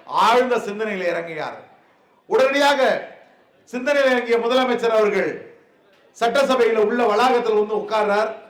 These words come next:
நிசப்தமா இருக்கு. முதலமைச்சர் எழுந்து நின்னு, "மதிப்பிற்குரிய சபாநாயகர் அவர்களே,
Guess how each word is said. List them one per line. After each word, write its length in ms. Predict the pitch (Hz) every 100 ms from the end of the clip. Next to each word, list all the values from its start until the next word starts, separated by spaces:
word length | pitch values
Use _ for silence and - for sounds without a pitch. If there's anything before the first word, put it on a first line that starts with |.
| - _ _ _ _ _
நிசப்தமா 600 | 196 202 262 254 262 269
இருக்கு. 600 | 254 - 208 220 - - - _ _ _
முதலமைச்சர் 600 | 214 262 247 233 226 196
எழுந்து 240 | 214 240 240
நின்னு, 540 | 233 220 202 - - - - 185
"மதிப்பிற்குரிய 680 | 208 240 220 214 240 240
சபாநாயகர் 560 | 202 190 226 233 220 208
அவர்களே, 680 | 196 190 208 240 220 -